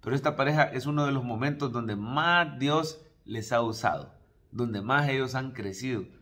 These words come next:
donde más han servido y han glorificado el nombre del Señor. Tal vez hoy no puedas dar testimonio todavía que Dios ya te sacó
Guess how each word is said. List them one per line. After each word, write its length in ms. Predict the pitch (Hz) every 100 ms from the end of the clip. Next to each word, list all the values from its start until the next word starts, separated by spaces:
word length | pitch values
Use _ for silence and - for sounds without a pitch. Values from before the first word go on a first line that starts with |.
| _ -
donde 280 | 113 98
más 240 | 101 127 139
han 140 | 131
servido 540 | 123 104 101 135 127 113
y 120 | 120
han 180 | 139 147
glorificado 920 | 131 117 113 120 113 101 - 92 85
el 100 | 135
nombre 280 | 135 120 120
del 120 | 98
Señor. 320 | - 80 - - - _ - -
Tal 160 | 147
vez 100 | 151 180
hoy 120 | 185
no 220 | 180 180
puedas 500 | 185 185 175 - - - _ _ _ -
dar 320 | 147 170 165
testimonio 680 | 180 165 147 143 180 165 147
todavía 680 | 135 120 147 170 117 87 - - - - -
que 140 | 120
Dios 280 | 131 160 135
ya 240 | 170 156
te 120 | 170
sacó 680 | 147 120 - 190 139 - -